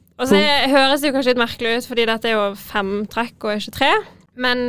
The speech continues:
Speaker 1: Costa og McRae, de tok først utgangspunkt i de tre trekkene, altså nevrotisisme, ekstroversjon og åpenhet.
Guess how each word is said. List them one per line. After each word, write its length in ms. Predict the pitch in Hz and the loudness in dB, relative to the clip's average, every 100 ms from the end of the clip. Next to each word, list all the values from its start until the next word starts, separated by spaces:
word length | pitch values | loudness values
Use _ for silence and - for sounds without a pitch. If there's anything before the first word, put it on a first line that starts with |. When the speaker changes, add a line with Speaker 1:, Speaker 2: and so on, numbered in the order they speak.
| 247 - | -6 -4
Speaker 1:
Costa 440 | - 277 - 233 | -2 -2 0 0
og 40 | 220 | 0
McRae, 300 | 220 240 247 | 0 0 0
de 80 | |
tok 160 | 247 254 | 0 -2
først 220 | 240 226 | -2 -2
utgangspunkt 720 | - 220 - 226 220 214 208 - | -6 -6 -4 -4 -2 -4 -4 -4
i 380 | 214 208 208 | -2 0 0
de 240 | - 202 220 | -4 -6 -6
tre 220 | - 214 | -2 -4
trekkene, 400 | 214 220 - 208 | -4 -6 -4 -4
altså 480 | 214 202 214 202 202 208 - _ _ _ _ | -4 -4 -2 -2 -2 -6 -16 _ _ _ _
nevrotisisme, 640 | 226 220 214 220 220 - 214 | 0 0 0 -2 -4 -4 -4
ekstroversjon 600 | 214 - 220 214 208 208 | -4 -6 -8 -6 -8 -6
og 240 | 208 - | -8 -4
åpenhet. 640 | 214 214 - 220 208 214 | -6 -6 -8 -8 -6 -8